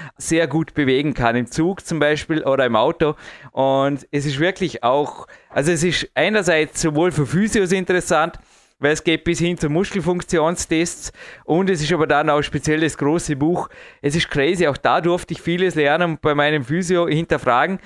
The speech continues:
Ich habe tatsächlich auch in meinem Repertoire ein, zwei Übungen gefunden, die suboptimal waren für meinen Körper, langfristig vermutlich. Und er gesagt hat, "Naja, wenn's gleich ersetzt, dann ist sicherlich besser für deine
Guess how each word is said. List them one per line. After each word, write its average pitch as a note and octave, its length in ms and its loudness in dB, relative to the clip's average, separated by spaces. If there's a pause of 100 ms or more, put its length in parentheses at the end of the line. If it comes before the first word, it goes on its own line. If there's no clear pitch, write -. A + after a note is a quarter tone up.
(220)
Ich D#3 160 -2
habe C#3+ 160 0
tatsächlich D#3+ 520 2
auch D3+ 180 4
in D#3 180 0
meinem D3 340 2
Repertoire D#3 540 2
ein, D3+ 240 2
zwei D#3+ 220 0
Übungen E3 340 0
gefunden, E3+ 480 -4 (480)
die E3+ 100 0
suboptimal D#3+ 880 2
waren D3+ 460 2
für E3 180 -2
meinen D3 300 0
Körper, D#3+ 460 0
langfristig D#3+ 600 0
vermutlich. E3+ 600 -2 (360)
Und D#3 240 0
er D#3+ 140 2
gesagt D#3 320 2
hat, C#3+ 120 -2
"Naja, D3+ 340 4
wenn's C#3 200 -2
gleich C3+ 240 2
ersetzt, D3+ 500 0
dann C3+ 220 2
ist C#3 160 -2
sicherlich D3+ 400 0
besser D3+ 320 0
für B2+ 160 0
deine C3+ 380 0